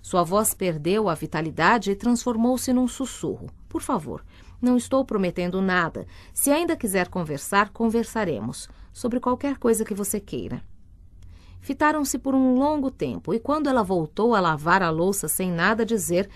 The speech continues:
Jack começou a tremer. "Deus, precisava beber, apenas um gole." "Danny sonhou que você sofreu um acidente de carro", disse ela abruptamente.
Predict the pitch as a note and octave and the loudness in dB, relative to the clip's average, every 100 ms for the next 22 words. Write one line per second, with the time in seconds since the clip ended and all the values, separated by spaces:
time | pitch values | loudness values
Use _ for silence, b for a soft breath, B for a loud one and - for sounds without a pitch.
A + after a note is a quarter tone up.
0 | B B - G3+ C#4 B3+ C4+ C4+ - C4 | B B 0 2 2 0 0 2 2 0
1 | B3+ C4 B3+ F3 D#3 - - - - - | 0 2 2 4 0 -4 -20 -20 -20 -10
2 | D#3 E3+ D3+ - F3 - E3+ F#3+ F#3+ G3 | 0 0 0 -6 -8 -6 -2 -2 -2 0
3 | G#3 D3 C#3 D#3+ - C4 B3+ G#3+ C4+ F#3 | -2 0 -2 -2 0 2 2 2 0 2
4 | E3+ D#3+ D#3 - b b b b b b | 2 2 -2 -10 b b b b b b
5 | - C4+ D#4 C4+ C4 B3 B3+ B3+ G#3+ A3+ | 0 2 2 0 4 4 4 2 -2 0
6 | B3 C4 B3 B3+ B3 A#3+ - F#3+ G#3+ - | 0 0 0 2 2 2 0 2 2 0
7 | G3+ A3+ F3+ D#3+ D3 D3+ D#3+ G#3 A3+ A3 | -8 -4 0 0 -2 -8 -4 -2 2 4
8 | A3+ D#3 A3+ A#3+ G#3 D#3+ C3 D#3 - | 2 2 0 0 -4 -2 -4 -6 -10